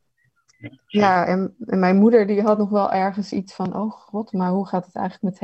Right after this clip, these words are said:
Speaker 2: hem?" Ja.
Speaker 1: Oh ja.
Speaker 2: Dus, eh,
Speaker 1: Ja.
Speaker 2: d-, maar ja, dat is een, in een periode van het, het eerste, eh, half jaar, hè. Dat is, dat is echt niks. Eh, als je bekijkt hoe lang het verwerken van zoiets duurt.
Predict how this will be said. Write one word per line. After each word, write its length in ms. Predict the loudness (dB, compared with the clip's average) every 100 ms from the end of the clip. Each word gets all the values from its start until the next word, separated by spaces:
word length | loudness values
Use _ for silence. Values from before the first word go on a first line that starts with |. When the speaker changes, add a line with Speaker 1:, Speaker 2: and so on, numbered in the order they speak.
| -8
Speaker 2:
hem?" 160 | -8 -2
Ja. 220 | -2 -2 -8 -8 -8 -12 -20 -20 -20 -20 _ _
Speaker 1:
Oh 140 | -4 -4
ja. 100 | -2
Speaker 2:
Dus, 140 | -6 -6
eh, 100 | -4
Speaker 1:
Ja. 260 | 0 2 0
Speaker 2:
d-, 280 | -4 -6 -2
maar 180 | 0 4
ja, 240 | 4 4
dat 180 | 2 0
is 180 | -2 -2
een, 140 | -4
in 220 | -2 2
een 60 | 2
periode 480 | 4 4 2 2 2
van 120 | 0
het, 180 | -2 -4
het 140 | -4
eerste, 420 | -2 0 -2 -4 -6
eh, 380 | -4 -4 -4 -2
half 220 | -2 0
jaar, 260 | -2 -2
hè. 160 | -2 -4
Dat 200 | -6 -8
is, 200 | -8 -10 _
dat 200 | -10 -8
is 160 | -8
echt 420 | -8 -10 -12 _ _ _ _ _ _ _
niks. 680 | -2 0 0 -2 -20 -20 -20 _ _ _ _ _ _ _
Eh, 600 | -6 -4 -4 -6 -8 -10 -14 -16 -10
als 220 | -10 -8
je 100 | -10
bekijkt 440 | -8 -4 -4 -2
hoe 120 | -2 -2
lang 340 | 0 -2 -4 -8
het 160 | -14 _
verwerken 560 | -4 -2 -2 -4 -8
van 240 | -6 -6 -6
zoiets 500 | -6 -6 -8 -12 _
duurt. 400 | -6 -4 -6